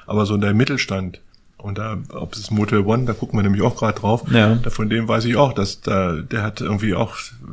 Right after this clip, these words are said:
Speaker 1: ich hatte es irgendwann mal gesagt, also unglaubliche Millionenbeträge, die er Minus gemacht hat,
Speaker 2: Mhm.
Speaker 1: wo er auch Kosten, also eff-, echte Kosten dahinter stehen. Und der kriegt also auch spärlichste Entschädigungsgelder,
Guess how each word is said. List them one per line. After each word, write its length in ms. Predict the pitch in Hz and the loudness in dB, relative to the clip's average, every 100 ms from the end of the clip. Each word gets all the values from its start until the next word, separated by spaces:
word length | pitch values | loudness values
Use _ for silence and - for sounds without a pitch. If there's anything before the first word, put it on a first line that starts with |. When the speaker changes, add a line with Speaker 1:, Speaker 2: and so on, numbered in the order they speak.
| - | -12
Speaker 1:
ich 140 | 104 | -10
hatte 340 | 101 - 107 110 | -8 -6 -6 -6
es 100 | 101 | -2
irgendwann 280 | 101 98 104 | -2 0 0
mal 100 | 104 | 2
gesagt, 320 | 104 113 - | 2 2 0
also 240 | 98 98 | -2 -2
unglaubliche 500 | - 107 110 110 104 | -4 -2 -2 -2 -2
Millionenbeträge, 1160 | 104 104 110 123 120 113 131 - 113 110 110 104 - - - - - - | 2 4 4 2 0 -4 -6 -4 -2 0 0 -4 -12 -20 -20 -20 -18 0
die 100 | 113 | 4
er 100 | 104 | 6
Minus 400 | 104 123 123 - | 6 4 2 2
gemacht 380 | 107 98 - - | 2 2 0 0
hat, 280 | 120 - - | 0 -2 -2
Speaker 2:
Mhm. 260 | 117 101 101 | 4 6 6
Speaker 1:
wo 80 | 107 - - - - - - 135 | 4 0 -4 -10 -10 -8 -8 -8
er 60 | - | -4
auch 240 | 101 - | -4 -4
Kosten, 420 | - 139 - 87 87 | -2 -2 -2 -4 -2
also 180 | 101 | 0
eff-, 240 | 92 - 135 | -2 -4 -6
echte 280 | 117 117 113 | -6 -4 -4
Kosten 340 | - - - | 0 0 0
dahinter 320 | 113 98 92 92 | -2 -2 -4 -6
stehen. 340 | - 104 123 - - - - - | -4 -4 -4 -10 -16 -16 -16 -4
Und 200 | 107 101 | 0 2
der 160 | 110 117 | 4 2
kriegt 260 | 123 110 | 0 0
also 260 | 117 101 - | -2 0 -2
auch 140 | 95 | -4
spärlichste 1000 | - - - - 113 123 101 - 95 92 - | -6 2 6 8 6 4 2 -2 -4 -2 -4
Entschädigungsgelder, 880 | 95 98 95 87 - 92 87 92 | -2 -2 -2 -4 -6 -6 -6 -6